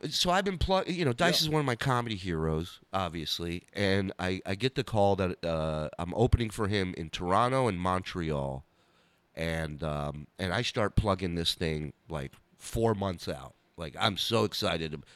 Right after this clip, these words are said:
Speaker 1: He doesn't need my plugs. He's gonna sell out anyways, but I'm just pumped to do this. So we get to Toronto, Massey Hall, sold out, fifteen, two thousand people, you know, I don't know how many.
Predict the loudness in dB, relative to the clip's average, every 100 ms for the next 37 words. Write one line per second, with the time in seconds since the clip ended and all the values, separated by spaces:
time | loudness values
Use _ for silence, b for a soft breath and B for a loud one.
0 | 0 2 4 2 2 2 0 -2 -2 -2
1 | -2 -6 -4 -2 -4 -4 -4 -4 -6 -6
2 | -6 -4 -4 -4 -4 -6 B B B 2
3 | 2 0 0 2 2 0 -4 -8 -6 -8
4 | -12 -14 -20 _ _ _ _ _ _ _
5 | _ _ -20 b b b b -2 0 2
6 | 2 0 -4 -4 -4 -4 -6 -6 0 2
7 | 4 2 0 -2 -2 -4 -8 -10 0 2
8 | 4 0 -6 -10 -14 _ _ _ _ _
9 | _ _ -6 -4 -2 0 0 0 -4 _
10 | -8 0 2 2 -2 -6 -8 -6 -6 -6
11 | -4 -6 -4 -4 -4 -6 -6 -6 -8 -10